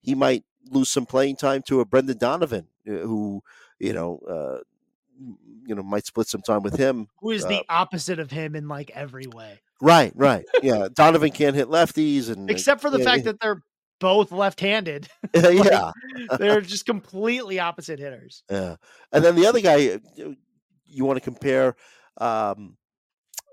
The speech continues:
Speaker 1: um, you wanna compare the Gorman to is, uh, Brandon Lowe. Another guy hits for a lot of power, but he's gonna give you some, uh, batting average risk as well. And he has a, a risk of,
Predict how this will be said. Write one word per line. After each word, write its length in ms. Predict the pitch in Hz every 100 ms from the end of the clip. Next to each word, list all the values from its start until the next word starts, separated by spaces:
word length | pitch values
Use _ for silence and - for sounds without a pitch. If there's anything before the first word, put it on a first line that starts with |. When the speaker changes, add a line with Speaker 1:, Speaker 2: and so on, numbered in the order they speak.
| 453 403 269
Speaker 1:
um, 360 | 104 92 71 _ _
you 160 | -
wanna 140 | 107 107
compare 380 | 113 - 127 117
the 120 | 107 _ -
Gorman 360 | 127 139 131 -
to 220 | 196 220
is, 180 | 143 113
uh, 100 | 117
Brandon 440 | 131 143 143 139
Lowe. 280 | 165 226 131
Another 220 | 113 147
guy 300 | 139 131 127 - - _ _
hits 180 | 135 139
for 120 | -
a 60 | 120
lot 180 | 123 143
of 60 | 135
power, 360 | 127 127 131
but 160 | 123 127
he's 180 | 160 160
gonna 160 | 143
give 200 | 113 120
you 180 | 113 113 _ - _
some, 420 | - 135 113 110 -
uh, 260 | 107 98 92 _ _
batting 300 | 139 127 123
average 320 | 117 110 107 110
risk 260 | 113 -
as 120 | 110 104
well. 440 | 139 165 151 120
And 180 | 117 127
he 140 | 202
has 200 | 254 143
a, 240 | 120 98 - _ -
a 80 | 110
risk 300 | 117 - 120
of, 260 | 107 95